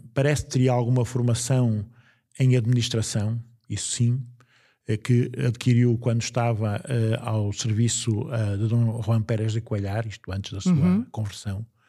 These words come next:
Speaker 1: Eh, mas para além disso,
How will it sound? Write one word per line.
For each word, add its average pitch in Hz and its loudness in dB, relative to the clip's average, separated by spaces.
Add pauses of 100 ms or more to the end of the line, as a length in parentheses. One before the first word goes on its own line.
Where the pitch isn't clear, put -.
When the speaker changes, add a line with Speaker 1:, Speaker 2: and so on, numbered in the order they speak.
(760)
Speaker 1:
Eh, 120 2 (120)
mas 135 2
para 127 2
além 127 4
disso, 131 0